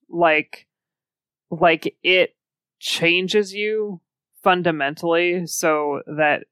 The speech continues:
who you are as a dark side user is totally different from who you are as a person who wasn't a dark side user. And I just think that that, I,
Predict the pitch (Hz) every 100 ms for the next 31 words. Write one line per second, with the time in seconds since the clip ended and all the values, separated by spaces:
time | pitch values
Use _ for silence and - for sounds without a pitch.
0 | _ 196 196 180 165 - 151 156 151 156
1 | _ _ _ _ 160 156 143 151 - 160
2 | 151 147 151 165 151 147 151 147 156 156
3 | 151 - 151 143 - - _ _ _ _
4 | - 170 156 147 139 135 151 - 156 156
5 | 151 147 139 135 143 - 147 143 131 156
6 | 147 151 143 139 _ _ 165 135 131 139
7 | 160 170 160 160 160 - 165 170 170 185
8 | 180 180 _ _ _ _ _ _ _ _
9 | - 214 226 254 - 302 262 220 190 185
10 | 180 175 - _ 180